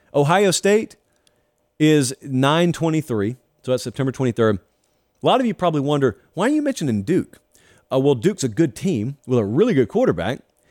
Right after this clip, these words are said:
and they go on the road there the week after they play Ohio State.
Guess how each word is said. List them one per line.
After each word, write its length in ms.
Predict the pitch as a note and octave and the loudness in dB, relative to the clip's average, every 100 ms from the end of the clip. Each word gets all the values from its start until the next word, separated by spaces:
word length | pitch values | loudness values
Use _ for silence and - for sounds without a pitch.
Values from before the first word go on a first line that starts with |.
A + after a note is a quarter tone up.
| _ - | _ -4
and 180 | D#3+ D#3 | 0 2
they 140 | E3+ | 2
go 160 | E3 E3 | 2 2
on 240 | E3+ F#3+ | 2 2
the 80 | E3+ | 2
road 340 | D3+ F#3+ G3 | 4 4 4
there 220 | B2+ C3 B2+ | 4 2 2
the 120 | C3 | 0
week 280 | B2 D3+ - | 2 0 -2
after 360 | C#3 C#3+ - C3+ | -2 -2 0 2
they 120 | C3 | 2
play 220 | B2+ C3+ | 2 2
Ohio 360 | C3 B2 A#2+ G#2 | 2 2 2 0
State. 360 | - F3 A2+ | 0 0 0